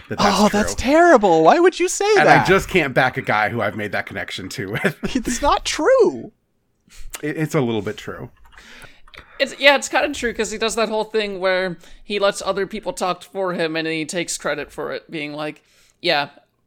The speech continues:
Speaker 3: b-, by the way, that's, that was exactly what I was thinking, so thank you." <laughs>
Speaker 2: I mean, like, listen, there are more egomaniacs in the world than our president.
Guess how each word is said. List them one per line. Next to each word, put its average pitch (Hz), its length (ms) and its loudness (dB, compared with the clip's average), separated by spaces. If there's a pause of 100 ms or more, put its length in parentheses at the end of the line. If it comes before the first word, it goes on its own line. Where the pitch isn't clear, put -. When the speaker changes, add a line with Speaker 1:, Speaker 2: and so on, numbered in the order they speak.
Speaker 3:
b-, - 60 -16 (320)
by 180 120 2
the 180 80 -4
way, 180 200 2
that's, 185 240 -2
that 185 240 -2
was 180 120 -6
exactly 170 400 -2
what 160 120 -4
I 156 40 2
was 156 140 -6
thinking, 147 480 -12
so - 160 -10
thank - 240 -12
you." - 160 -10 (260)
<laughs> - 260 -18
Speaker 2:
I 180 80 2
mean, 208 200 4
like, 190 220 2
listen, 175 360 -2 (800)
there 165 380 6
are 190 100 8
more 185 320 0
egomaniacs 175 960 2
in 160 100 0
the 156 80 2
world 131 580 0
than 135 300 2
our 131 180 4
president. 104 580 -6